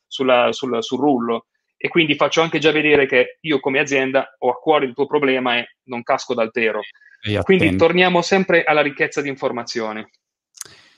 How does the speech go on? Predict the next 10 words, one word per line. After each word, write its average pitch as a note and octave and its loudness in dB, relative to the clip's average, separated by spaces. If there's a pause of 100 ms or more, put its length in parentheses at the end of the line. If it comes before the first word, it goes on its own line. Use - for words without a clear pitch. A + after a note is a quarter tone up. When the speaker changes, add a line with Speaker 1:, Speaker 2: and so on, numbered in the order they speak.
(280)
Speaker 2:
C'è A#3 -4
un, E3 2
un, D#3 0
chiuderei G3+ 0
con G#3+ 2
questa D#3+ 0
domanda, B2 2
eh, B2+ 0
che B2 0
peraltro C#3+ 0